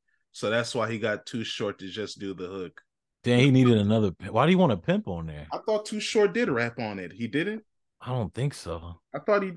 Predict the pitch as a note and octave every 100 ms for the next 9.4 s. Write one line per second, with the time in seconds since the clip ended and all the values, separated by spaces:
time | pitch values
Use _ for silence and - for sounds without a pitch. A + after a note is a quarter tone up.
0 | G3 G#3+ A#3 G#3+ G3+ F3+ G#3 G3 A#2 G#2+
1 | F#2+ G#2+ G#2+ - F#2 E2+ D2 _ _ _
2 | _ _ _ _ _ - A#2 D3+ E3+ D3+
3 | G2 - C#3 E3+ G2 E2+ E2 D#2 E2+ D#2+
4 | E2 E2 G2 B2+ A#2+ A#2 F2+ D2 A#2 G#2+
5 | G2 - G#2+ A#2 D#2 D2 _ _ _ _
6 | _ _ _ _ _ _ _ _ _ G#2
7 | G2+ C3+ C#3 A#2 A2+ A#2+ B2+ B2+ B2+ A#2+
8 | A2 C3 D#3+ A#2 G2 A2 A2 G#2+ A#2+ G#2+
9 | G2+ D3 D3